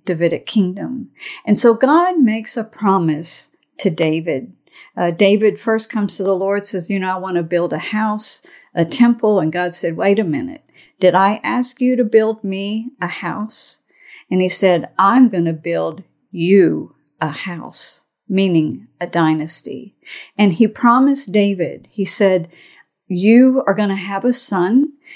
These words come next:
and he is going to establish your kingdom, your dynasty,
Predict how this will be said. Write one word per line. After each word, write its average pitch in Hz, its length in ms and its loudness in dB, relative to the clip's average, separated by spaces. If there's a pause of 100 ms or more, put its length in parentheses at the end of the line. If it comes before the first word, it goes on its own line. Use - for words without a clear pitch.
(220)
and 196 200 2
he 220 340 2
is 226 160 -2
going 190 280 -4
to - 220 -8
establish 202 880 0 (340)
your 196 360 4
kingdom, 190 580 2
your 185 140 -6
dynasty, 180 920 -4